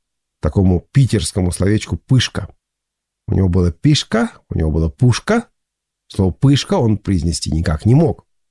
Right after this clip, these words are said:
Наши украинские друзья, наши украинские братья и сестры иногда и нам устраивают такой тест. Просто интереса ради в данном случае.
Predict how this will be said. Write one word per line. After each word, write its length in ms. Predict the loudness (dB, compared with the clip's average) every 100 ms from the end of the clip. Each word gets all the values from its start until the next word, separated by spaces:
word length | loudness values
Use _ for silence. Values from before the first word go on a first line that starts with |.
| _ _ _ _ _ _ _ _ _ _ -2
Наши 540 | 0 2 2 2 0 0
украинские 880 | 0 2 2 4 2 0 -2 -4
друзья, 480 | -2 -4 0 0 2
наши 240 | 0 -2
украинские 500 | -4 -2 -2 -2 -2
братья 340 | 0 0 0 -2
и 60 |
сестры 460 | -2 0 0 -2 -4 -4 _ _ _ _
иногда 320 | 0 2 2
и 80 | 4
нам 320 | 4 2 -2 -8
устраивают 680 | -8 -6 0 0 2 2 0
такой 300 | 0 0 0
тест. 340 | 2 0 -2 _ _ _ _ _ _ _
Просто 320 | 0 0 2
интереса 440 | 2 2 2 2 0
ради 240 | 0 0
в 40 | 0
данном 260 | 0 0
случае. 400 | 0 -2 0 -4